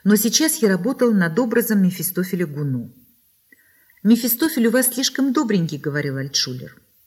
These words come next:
"Для него нужна другая краска, другая интонация. Сарказм, ирония, вот чего не хватает вам. Краска должна быть соответствующей". Так передо мной встали новые задачи.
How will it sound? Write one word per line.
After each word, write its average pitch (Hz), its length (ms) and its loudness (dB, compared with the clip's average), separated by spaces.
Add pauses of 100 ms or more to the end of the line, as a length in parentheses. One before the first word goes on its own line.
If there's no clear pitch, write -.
(100)
"Для 170 160 2
него 208 220 6
нужна 254 300 2
другая 254 380 -2
краска, 139 440 -8
другая 190 340 0
интонация. 147 720 -4 (300)
Сарказм, 185 680 0
ирония, 190 380 2
вот 226 200 -2
чего 254 160 -2
не 233 100 2
хватает 160 480 -4
вам. - 220 -14 (440)
Краска 185 380 2
должна 190 320 2
быть 208 180 -4
соответствующей". 220 920 -8 (1080)
Так 247 180 2
передо 233 300 4
мной 269 240 6
встали 240 340 2
новые 170 380 4
задачи. 123 600 -10